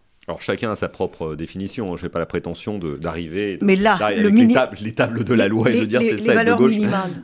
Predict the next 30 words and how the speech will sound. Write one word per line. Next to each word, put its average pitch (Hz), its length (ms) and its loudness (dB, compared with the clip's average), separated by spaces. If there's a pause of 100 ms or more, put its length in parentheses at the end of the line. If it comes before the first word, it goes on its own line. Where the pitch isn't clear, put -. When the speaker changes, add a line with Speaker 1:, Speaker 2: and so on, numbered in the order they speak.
Speaker 1:
<laughs> - 80 -8 (580)
Non, 98 140 2
je - 80 -8
pense 101 160 -4
que, 101 100 -2
euh, 85 320 0
quand, - 160 -4
être 104 260 0
de 95 80 2
gauche, 101 280 0
en 85 80 -4
tout - 80 -16
cas 92 100 -2
pour 82 220 -4
moi, 95 240 2
c'est 90 260 -4
être, 92 300 -2
euh, 80 260 -4 (160)
internationaliste 90 800 -6
et 90 60 -4
universaliste, 85 840 -4
euh, 71 400 -6
favoriser 80 600 -4
l'ouverture 80 440 -8
au 78 60 -8
monde, 90 300 -6
c'est, 82 260 -6
euh, 78 220 -6
être 87 380 -8
européen, 90 600 -2